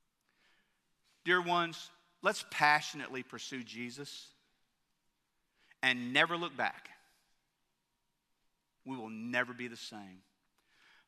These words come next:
Father, today, thank you for your word, which is sharper than any two-edged sword, is as piercing as a division of soul and spirit, of both joints and marrow,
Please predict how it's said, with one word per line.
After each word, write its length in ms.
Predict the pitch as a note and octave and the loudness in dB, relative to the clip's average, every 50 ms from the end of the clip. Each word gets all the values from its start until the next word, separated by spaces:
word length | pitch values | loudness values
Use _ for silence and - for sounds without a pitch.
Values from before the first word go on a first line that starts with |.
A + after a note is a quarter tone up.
| - C#3+ | 6 10
Father, 220 | D#3 F3+ F3+ F3+ | 10 10 10 8
today, 480 | E3 - F3 D3 C#3+ D#3 E3+ F3+ F#3 F3+ | 4 -2 -2 2 6 6 8 8 6 4
thank 360 | - - F3 E3+ E3+ - - | 2 2 2 2 2 2 -2
you 80 | E3+ D3+ | -8 -8
for 160 | - - D3 | -6 -4 -2
your 140 | C#3 C#3 C3+ | 0 0 -2
word, 480 | C3 C3+ D3+ D#3 E3+ F3 F3 E3+ D#3 | 0 4 4 6 6 6 4 2 0
which 160 | D3 - - | -6 -8 -8
is 80 | C3+ A#2+ | -8 -6
sharper 540 | - - - D#3 D3+ E3 E3 D#3+ - E3+ D#3+ | -6 -2 0 4 6 6 6 6 4 0 -4
than 180 | D3 D3+ D3 | -2 -2 -2
any 180 | C#3+ C#3 C3+ C3 | -2 -2 -4 -4
two-edged 520 | B2+ - - G3+ F3 E3 D#3 D3 D#3 D3 | -6 -6 -4 0 2 2 2 0 -2 -6
sword, 560 | - - - - D#3 D#3+ E3+ E3+ E3+ F3 E3+ D#3+ - - - - - - - - | -6 -8 -6 -6 -6 -4 -2 -2 -2 -4 -4 -6 -12 -20 -20 -20 -20 -20 -12 -2
is 200 | - D3 C#3+ B2+ | 2 2 2 2
as 160 | C#3 B2+ - - | 0 -4 -4 -6
piercing 640 | - - F#3 F3+ G3 F#3 - - G3 F#3+ F#3 F3+ - | 0 4 6 8 8 6 4 2 0 0 0 0 0
as 160 | D3+ D3+ C3+ | 0 2 2
a 60 | D3 C3+ | 2 2
division 540 | C3+ C3 B2+ C3 D#3 E3+ F3 D#3+ F3+ E3+ | 0 0 2 2 2 2 2 2 0 0
of 100 | C#3+ D3 | 0 -2
soul 420 | - - - - D#3+ D#3+ E3+ E3 E3 | -2 -4 0 2 2 4 4 2 0
and 120 | D#3 C#3+ | -2 -4
spirit, 600 | - - - - - - D#3+ E3 F3 F#3 E3+ - - - - - - - - - - - - | -4 -6 -6 -6 -4 -2 0 2 2 0 -2 -4 -8 -18 -20 -20 -20 -20 -20 -20 -12 -6 -4
of 100 | C#3 C3 | 0 4
both 200 | D3 D3 C#3 C3+ - A2 | 6 6 4 4 0 -4
joints 400 | - D3+ D#3+ F3 F3 E3+ - - | -2 2 4 4 4 2 0 -4
and 140 | D#3+ D3 C#3+ | -4 0 2
marrow, 420 | C#3+ D3 D3+ D#3+ E3 E3+ E3+ D#3 | 4 4 4 4 2 0 -2 -4